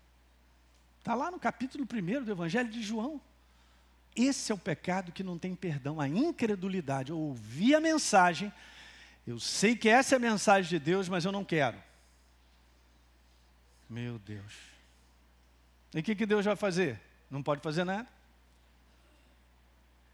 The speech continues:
Tudo que Deus faz na minha vida é com base no meu posicionamento e abertura do meu coração. Então, a todos que o receberam, se tornaram dele. Então, ele separa,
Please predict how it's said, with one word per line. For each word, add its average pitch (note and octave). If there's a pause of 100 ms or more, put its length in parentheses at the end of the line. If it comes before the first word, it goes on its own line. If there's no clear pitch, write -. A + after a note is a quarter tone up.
(420)
Tudo E3+
que A#3+
Deus A3
faz G#3
na G#3
minha G3
vida G#3+
é G3
com G3
base F#3
no F3+
meu G#3
posicionamento F3+
e E3+
abertura E3
do F3
meu F3
coração. D3 (1500)
Então, F#3
a A3+
todos -
que B3+
o -
receberam, G#3 (240)
se -
tornaram G#3
dele. F#3+ (240)
Então, F#3
ele G#3
separa, G3+